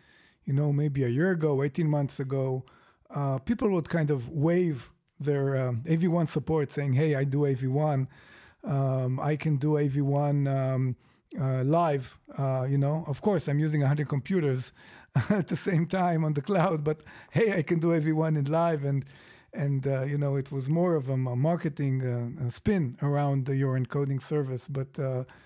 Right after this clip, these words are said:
but now I think it's, it's, it's starting to, to mature.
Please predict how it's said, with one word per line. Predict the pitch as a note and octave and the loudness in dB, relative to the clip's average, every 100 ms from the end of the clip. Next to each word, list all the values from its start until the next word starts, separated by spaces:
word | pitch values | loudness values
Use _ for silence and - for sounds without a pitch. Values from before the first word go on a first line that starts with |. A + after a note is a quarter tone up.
| - - _ - | -20 -20 _ -4
but | C3 | 0
now | E3 G3 C4 | 2 4 2
I | E3 | 0
think | C#3 F3+ F3 D#3+ | 0 0 0 -2
it's, | C#3+ - | -6 -6
it's, | D#3+ - - - | -8 -6 -8 -6
it's | C#3 | -8
starting | - E3 F#3+ F#3+ D#3 | -2 -2 0 0 0
to, | - D3 C3 C3 | -2 -2 -2 -2
to | D3 | 0
mature. | B2+ - D4 F#3+ | 0 0 0 -2